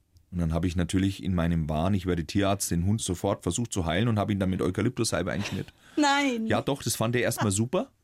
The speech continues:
Speaker 1: weil er gestreichelt wurde. Ist natürlich, wenn die Eukalyptusdämpfe dann beginnen in der Kombination mit der Hundenase, ist der natürlich durch die Wohnung gesprungen wie von der Tarantel gestochen. Und ich hab damals gedacht, ich bin ein Wunderheiler.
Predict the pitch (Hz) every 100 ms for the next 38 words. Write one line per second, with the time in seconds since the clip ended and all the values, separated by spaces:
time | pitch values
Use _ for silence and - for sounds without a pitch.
0 | - 101 95 - - 92 135 127 113 143
1 | 143 - - - - 185 180 175 - 170
2 | 160 139 147 147 139 135 151 - 151 -
3 | 135 131 123 127 127 113 135 160 139 117
4 | 104 131 120 110 - 127 135 127 110 117
5 | 139 127 85 87 101 85 - - - -
6 | - 147 - 156 139 147 143 135 131 113
7 | 98 113 190 185 - 135 151 143 139 127
8 | 117 - 95 143 143 - - 78 147 -
9 | - - - 139 233 214 233 - - -
10 | 147 233 180 196 - - 117 139 - -
11 | - 123 131 113 104 254 339 165 87 71